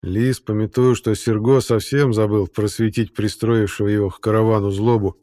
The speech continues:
о таком персонаже, как Гор, завис в размышлениях. Правду о том, кто приволок Лиса в убежище знахаря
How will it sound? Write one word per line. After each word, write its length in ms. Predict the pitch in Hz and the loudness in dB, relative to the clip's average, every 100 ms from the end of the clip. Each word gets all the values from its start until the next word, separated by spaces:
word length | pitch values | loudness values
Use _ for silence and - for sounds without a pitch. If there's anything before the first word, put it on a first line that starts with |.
| _ _ | _ _
о 120 | 104 | -8
таком 320 | 98 110 117 101 | -4 -2 -2 -2
персонаже, 540 | 113 - 123 117 110 | -2 0 2 2 0
как 180 | 120 113 | 0 0
Гор, 320 | 120 120 - _ _ _ | 2 2 0 _ _ _
завис 540 | 92 92 98 101 135 - | -6 -2 0 0 -2 -2
в 40 | |
размышлениях. 800 | 120 117 113 123 120 90 - - _ _ _ _ _ _ _ _ _ | -2 -2 -2 0 0 -2 -8 -16 _ _ _ _ _ _ _ _ _
Правду 460 | 92 101 107 107 | -4 0 0 2
о 60 | 110 | 2
том, 240 | 127 120 | 2 0
кто 200 | 107 120 | 0 -2
приволок 500 | 107 117 113 120 120 | 0 0 2 2 2
Лиса 280 | 123 127 - | 0 -2 0
в 40 | 110 | 0
убежище 440 | 113 117 113 107 | 2 2 0 -4
знахаря 480 | 98 123 - 117 | 0 0 0 -2